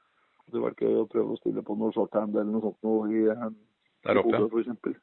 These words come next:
Speaker 2: Mm,
Speaker 1: Ja.
Speaker 2: mm. Selvfølgelig.
Speaker 1: Jeg vet.
Speaker 2: Men du reiser vel ikke hver eneste helg oppover, så det betyr at du kan være
Speaker 1: Nei.
Speaker 2: ledig for, øh, andre seileroppgaver i Oslofjorden, ja?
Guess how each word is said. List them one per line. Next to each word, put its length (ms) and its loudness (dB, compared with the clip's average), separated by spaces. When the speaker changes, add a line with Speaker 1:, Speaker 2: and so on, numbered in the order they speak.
Speaker 2:
Mm, 120 0
Speaker 1:
Ja. 100 2
Speaker 2:
mm. 220 -6
Selvfølgelig. 360 4
Speaker 1:
Jeg 100 -4
vet. 80 -2
Speaker 2:
Men 240 12
du 100 10
reiser 240 12
vel 120 6
ikke 100 6
hver 180 10
eneste 240 2
helg 160 6
oppover, 320 4
så 100 0
det 200 2
betyr 140 6
at 80 4
du 80 0
kan 140 4
være 180 8
Speaker 1:
Nei. 80 6
Speaker 2:
ledig 300 8
for, 220 10
øh, 460 8
andre 580 6
seileroppgaver 1300 6
i 140 2
Oslofjorden, 380 -2
ja? 140 -4